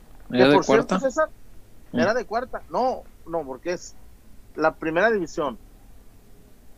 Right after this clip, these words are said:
Speaker 2: la B Nacional, la B Metropolitana, la C y la D. Esa era la quinta división. Cuando yo compré,
Speaker 1: Ah.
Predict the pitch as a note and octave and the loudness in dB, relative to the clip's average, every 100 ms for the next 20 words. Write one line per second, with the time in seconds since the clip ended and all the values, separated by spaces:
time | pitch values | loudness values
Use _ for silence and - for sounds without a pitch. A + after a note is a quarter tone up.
0 | - - - - - - - D#3+ E3 D#3+ | -20 -20 -20 -20 -20 -20 -4 4 4 4
1 | F#3+ B3 A#3 F#3+ F#3 C#3 - - - - | 2 -4 -6 -4 -4 -4 -10 -20 -20 -20
2 | - - - - - E3+ E3+ F#3+ A3+ B3+ | -20 -20 -20 -12 0 4 4 4 -2 -6
3 | G#3+ F3+ D#3+ D3 F3+ E3+ A#2+ - - - | -8 -10 -12 -4 -4 -4 -8 -12 -20 -20
4 | - C#3+ D#3 C#3 - B3+ F4 - - D3+ | -8 0 2 0 0 0 0 -4 -10 -6
5 | D#3 D3 F3 - - C3 C#3+ D#3+ - D3 | -2 0 -2 -4 -8 -12 -4 -2 -2 0
6 | E3+ B3 - - - E3 A3 B3+ D#3 - | 0 0 -2 -2 -2 -2 0 0 -4 -2
7 | F3+ C#4 - - - - - - - - | -2 -2 -6 -18 -20 -20 -20 -20 -18 -2
8 | F3 F3+ - - - - - - - - | -2 -2 -10 -20 -20 -20 -20 -20 -14 0
9 | F#3 A3+ D4 C4+ C#4 | 2 2 0 2 2